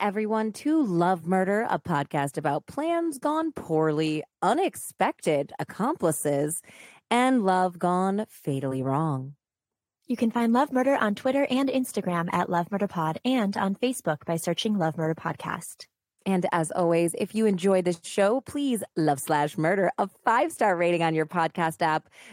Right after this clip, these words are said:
Speaker 1: subscribe, and review to help new people discover the show.
Speaker 2: Also, if you're interested in supporting the show more directly, head on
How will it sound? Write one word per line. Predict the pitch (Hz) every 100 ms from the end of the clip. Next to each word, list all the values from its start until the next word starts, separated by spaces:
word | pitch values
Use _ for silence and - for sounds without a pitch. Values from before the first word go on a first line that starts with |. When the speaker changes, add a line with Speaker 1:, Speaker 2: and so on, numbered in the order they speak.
| 190
Speaker 1:
subscribe, | - 175 - - 214 214 214 202
and | 202
review | 160 151 165 202 202
to | 196
help | 175 151 - -
new | 185 294
people | - 180 151
discover | 143 151 - 139 135
the | 143
show. | - 135 131 117 _ _ _ _ _ -
Speaker 2:
Also, | 190 - 190 196 -
if | 185 -
you're | 190
interested | 208 208 254 -
in | 214 202
supporting | 196 - 190 190 196 202
the | 180 170
show | - 175 170
more | 165 165
directly, | 160 160 _ - 175 208
head | 165 175
on | 180